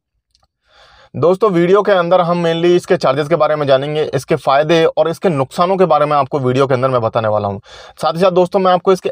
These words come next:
एलिजिबिलिटी क्राइटेरिया के बारे में बताऊंगा कि क्या-क्या, अ, रिक्वायरमेंट है MoneyView ऐप से लोन लेने के लिए। तो दोस्तों, सबसे पहले हम बात कर लेते हैं इसके फ़ायदों की, इसके प्रोज क्या-क्या हैं, इसके क्या मेन फीचर्स हैं जिनके लिए लोग यहाँ पर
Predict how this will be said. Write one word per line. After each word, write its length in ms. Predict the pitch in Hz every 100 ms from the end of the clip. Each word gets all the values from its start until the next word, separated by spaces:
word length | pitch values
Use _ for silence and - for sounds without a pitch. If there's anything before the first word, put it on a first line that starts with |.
| -
एलिजिबिलिटी 560 | 151 160 170 180 175
क्राइटेरिया 440 | - 139 135 156 165
के 80 |
बारे 200 | 147 135
में 160 | 143 143
बताऊंगा 400 | 127 139 127 131
कि 120 | 131
क्या-क्या, 720 | 131 156 151 170 - 135 131
अ, 20 | 131
रिक्वायरमेंट 680 | 135 - 139 156 165 151
है 160 | 139 143
MoneyView 540 | 139 135 147 135 139
ऐप 160 | 127 123
से 180 | - 123
लोन 240 | 120 120
लेने 220 | 120 117
के 120 | 107
लिए। 200 | 110 101 95 _ - - - - -
तो 60 |
दोस्तों, 240 | 156 175 196
सबसे 280 | 185 - 196
पहले 300 | 180 180 185
हम 200 | 160 160
बात 200 | 143 -
कर 80 |
लेते 240 | 143 143 156
हैं 220 | 165 147
इसके 220 | 147 190
फ़ायदों 380 | 170 127 117 120
की, 80 | 143
इसके 180 | 139 170
प्रोज 380 | - 147 165
क्या-क्या 340 | 143 131 110 113
हैं, 80 | 117
इसके 180 | 127
क्या 220 | 135 147 147
मेन 260 | 139 143
फीचर्स 420 | 135 131 147 139
हैं 80 | 147
जिनके 260 | 139 135 143
लिए 140 | 135
लोग 260 | 131 123 131
यहाँ 140 | 120
पर 200 | 107 156